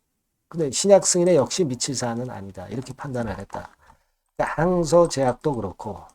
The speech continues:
엘레바, 즉 이제 에이치엘비 측도 그렇고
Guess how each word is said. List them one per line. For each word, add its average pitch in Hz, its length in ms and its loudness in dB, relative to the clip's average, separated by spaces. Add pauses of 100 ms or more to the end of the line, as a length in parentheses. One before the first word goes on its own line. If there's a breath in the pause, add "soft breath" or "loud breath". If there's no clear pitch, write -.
(1400 loud breath)
엘레바, 131 760 2
즉 160 200 -2
이제 113 320 -2
에이치엘비 135 480 0
측도 - 460 -4
그렇고 92 460 -8